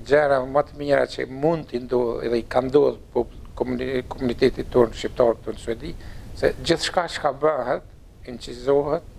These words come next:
dokumentohet edhe ruhet, a? Do më thonë, kjo është, nashta na para tridhjetë vjete kemi bo një shumë, një punë shumë të mirë, shumë të madhe, s'është filmu, s'është regjistru, s'është, do më thonë, ndal nga dal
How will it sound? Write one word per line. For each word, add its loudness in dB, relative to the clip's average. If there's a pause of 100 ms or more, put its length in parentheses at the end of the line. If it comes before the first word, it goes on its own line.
(100)
dokumentohet 2
edhe 6
ruhet, 0
a? -2 (840)
Do -2
më 4
thonë, 0 (1600)
kjo 6 (140)
është, -8 (500)
nashta 0
na -2
para 0
tridhjetë 0
vjete 2
kemi -2
bo 2
një -4
shumë, -4
një -8
punë -6
shumë -2
të -2
mirë, 4
shumë 2
të 0
madhe, 6 (480)
s'është 0
filmu, 0 (100)
s'është 2
regjistru, 2 (140)
s'është, 0 (440)
do 0
më 6
thonë, 0
ndal 4
nga 4
dal 4